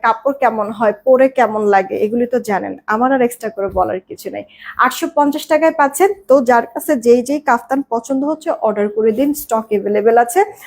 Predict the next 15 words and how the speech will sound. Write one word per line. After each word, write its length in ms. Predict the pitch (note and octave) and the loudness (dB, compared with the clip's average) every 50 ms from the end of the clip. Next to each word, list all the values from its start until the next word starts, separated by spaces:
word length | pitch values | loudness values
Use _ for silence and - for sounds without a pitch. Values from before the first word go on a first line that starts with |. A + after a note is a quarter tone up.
| - - - | -14 -6 0
আজকে 380 | A#3+ C4+ D4 D4 - - F4+ F4 | 2 2 2 0 -2 0 2 4
অর্ডার 300 | E4 D4+ C4+ D#4+ D#4+ D#4 | 4 4 4 2 0 0
করলে 200 | E4 E4 E4+ E4 | -2 -2 -2 -2
আমি 240 | E4 F4 F#4 F4+ | -2 -2 -2 -4
আজকেই 500 | - - A#3+ B3 - - - - E4+ F4 | -2 0 -2 -2 -2 -4 -4 0 0 2
মেমো 340 | C#4+ A#3+ A3 G#3+ A3 B3 C4+ | 4 4 4 4 4 4 4
দিয়ে 180 | B3 C4 B3+ A#3+ | 4 4 2 2
দিতে 260 | G#3 G#3+ G#3 - G#3 | 2 0 -4 -4 -6
পারবো 320 | - - E3+ F3 F3+ F#3 F#3+ | -6 -6 -6 -4 0 0 0
আপনাদেরকে, 560 | F3+ F3+ - G3 F3+ - F#3 G3 G3 - A#3 | 0 0 -2 -4 -4 -2 -4 -6 -4 -2 0
হ্যাঁ, 180 | C4 F#4+ A4 E4+ | 2 4 4 4
মেমো 320 | C4 A3+ G#3 G#3 G#3 G#3 | 4 2 2 0 -2 -2
দিয়ে 140 | G3+ G#3+ G#3+ | 0 0 -2
পাঠিয়ে 360 | G#3+ - - - - - - | -2 -4 -10 -10 -10 -14 -12
দিব। 240 | - - - G3+ | -12 -10 -8 -8